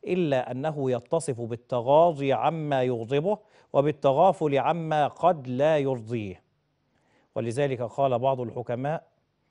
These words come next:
"تسعة أعشار السلامة في التغافل، فلا تسأل عن كل صغيرة وكبيرة في البيت". "لقد كنت واضعا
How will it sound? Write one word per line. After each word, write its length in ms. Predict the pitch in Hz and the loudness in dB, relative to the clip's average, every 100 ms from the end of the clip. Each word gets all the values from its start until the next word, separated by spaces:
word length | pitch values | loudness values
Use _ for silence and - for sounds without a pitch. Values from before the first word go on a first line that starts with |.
| _ _ _ | _ _ _
"تسعة 440 | 165 165 143 117 - | -6 -4 -2 -4 -4
أعشار 480 | 143 113 - 147 147 | -6 -8 -2 0 0
السلامة 720 | 120 - 123 110 131 139 170 175 _ _ | -2 -8 -8 -6 -4 -4 -6 -10 _ _
في 120 | - | -14
التغافل، 720 | 110 - 117 123 127 98 87 95 - _ _ _ _ _ | -12 -8 -4 -2 -2 -4 -12 -18 -20 _ _ _ _ _
فلا 220 | - 160 | 0 2
تسأل 360 | 156 165 - 147 | 2 -2 -2 -2
عن 160 | 127 | -2
كل 240 | 127 160 139 | -4 -6 -4
صغيرة 420 | 131 123 151 123 | -4 -4 -4 -4
وكبيرة 540 | 131 117 110 110 139 123 | -6 -8 -8 -8 -6 -6
في 280 | 113 107 107 | -6 -12 -14
البيت". 580 | 92 95 78 _ - _ _ _ _ _ - | -14 -16 -18 _ -20 _ _ _ _ _ -4
"لقد 220 | 156 147 | -2 -2
كنت 240 | 226 226 | -4 0
واضعا 580 | 190 175 185 175 175 165 | 4 4 6 4 4 0